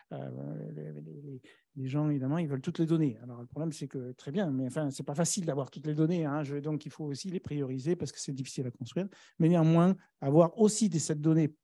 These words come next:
par pathologie ou par, par aire pathologique, ça sera aussi un élément extrêmement important pour qu'ensuite, quand on cumule les données sur l'ensemble des entrepôts, on ait quelque chose de plus puissant qui va nous apporter plus d'intérêt à la fois pour la recherche,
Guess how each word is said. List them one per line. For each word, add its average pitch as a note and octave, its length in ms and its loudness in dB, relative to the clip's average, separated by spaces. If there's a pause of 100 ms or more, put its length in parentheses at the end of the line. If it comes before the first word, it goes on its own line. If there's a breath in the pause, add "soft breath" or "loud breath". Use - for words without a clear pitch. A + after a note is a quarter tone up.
(140)
par F#3 220 2
pathologie D3+ 540 2
ou - 20 -2
par, D#3 200 -6 (240)
par C3+ 400 -6
aire D#3 200 0
pathologique, D3+ 580 -4
ça D3+ 100 -6
sera - 360 -6
aussi D3 280 -2
un C#3+ 80 4
élément C#3 240 2 (280 loud breath)
extrêmement D#3 600 2
important B2+ 540 0 (300 loud breath)
pour D#3 160 2
qu'ensuite, E3 420 0
quand D#3 160 2
on C#3+ 100 4
cumule E3+ 360 2
les C#3 80 0
données D3 280 4
sur C#3 220 -4
l'ensemble D3 400 0
des C3+ 180 -2
entrepôts, C3 460 -2 (240 loud breath)
on D3+ 140 6
ait E3+ 100 4
quelque C#3+ 240 -8
chose F3+ 140 -4
de C#3+ 80 -4
plus B3 200 -4
puissant F3+ 460 0 (680)
qui D3 120 -6
va D#3 80 2
nous D#3 120 2
apporter D#3 460 -2 (140)
plus G#3 280 4
d'intérêt E3 520 0 (200 soft breath)
à D#3+ 100 2
la E3+ 100 4
fois E3+ 360 2
pour - 140 -6
la B2 60 -8
recherche, - 400 -2